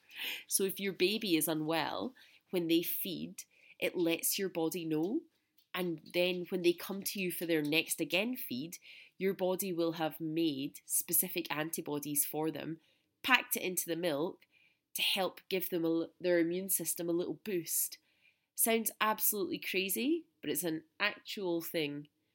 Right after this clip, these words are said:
Um, and one of the reasons that chest and breastfeeding are so beneficial for your baby's immune systems. Just amazing. So, how do you get started with this breastfeeding, chest feeding malarkey? Well,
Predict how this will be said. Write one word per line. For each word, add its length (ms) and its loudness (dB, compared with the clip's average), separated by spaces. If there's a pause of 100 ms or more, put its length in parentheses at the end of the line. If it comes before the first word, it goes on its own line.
(400)
Um, 400 -2
and 160 0
one 160 4
of 80 -2
the 100 2
reasons 380 0
that 240 0
chest 400 -2
and 100 -2
breastfeeding 600 -2
are 160 -2
so 340 4
beneficial 560 -4
for 140 -8
your 120 0
baby's 380 -2
immune 260 -6
systems. 680 -8 (340)
Just 560 0 (560)
amazing. 480 0 (1200)
So, 220 -4 (540)
how 160 8
do 120 2
you 60 2
get 180 2
started 520 -2
with 100 -8
this 280 -2 (840)
breastfeeding, 600 0
chest 360 -6
feeding 260 -6
malarkey? 560 -8 (320)
Well, 240 4